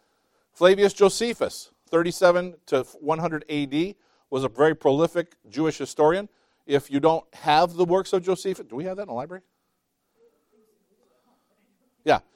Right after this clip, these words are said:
I, I have a copy of myself, The Works of Flavius Josephus.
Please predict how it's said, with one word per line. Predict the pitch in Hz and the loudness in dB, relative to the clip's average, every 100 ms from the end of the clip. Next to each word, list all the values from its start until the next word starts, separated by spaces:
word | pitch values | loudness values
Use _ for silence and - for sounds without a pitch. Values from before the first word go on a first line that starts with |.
| _ _ _ _ - | _ _ _ _ 0
I, | 135 - | 0 0
I | 143 | -4
have | 143 | -2
a | |
copy | 127 139 139 | 0 -2 -2
of | |
myself, | 120 - 139 113 _ _ _ 127 | -6 2 2 2 _ _ _ -4
The | |
Works | 131 147 127 | -2 -2 -4
of | 147 | -4
Flavius | 139 123 | -4 -4
Josephus. | - 113 147 147 98 - | -6 -6 -6 -6 -8 -12